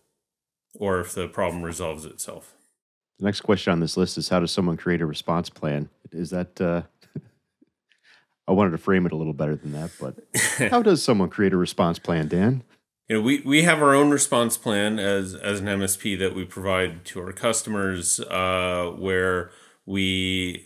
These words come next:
Speaker 1: look at, uh, service levels, um, uh, for, for the tickets that are opened automatically by the, the network monitoring. And, um, uh, very often,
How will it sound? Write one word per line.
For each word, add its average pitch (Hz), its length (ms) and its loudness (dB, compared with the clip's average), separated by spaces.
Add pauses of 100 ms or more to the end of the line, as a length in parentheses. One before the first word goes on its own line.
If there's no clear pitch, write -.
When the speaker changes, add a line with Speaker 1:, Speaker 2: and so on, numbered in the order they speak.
Speaker 1:
look 101 280 -4
at, 92 340 -2
uh, 90 720 -2 (460)
service 113 420 -2
levels, 98 640 -2
um, 90 640 -4 (100)
uh, 87 380 -6
for, 90 380 -10
for - 160 -14
the 87 100 -10
tickets 123 400 -2
that 101 140 -2
are 95 120 0
opened 92 240 -2
automatically 92 840 -2 (400)
by 90 200 -2
the, 90 380 -4
the 90 460 -4
network 95 340 -6
monitoring. 87 720 -4
And, 85 520 -8
um, 85 420 -4 (580)
uh, 87 220 -2
very 107 300 6
often, 95 880 0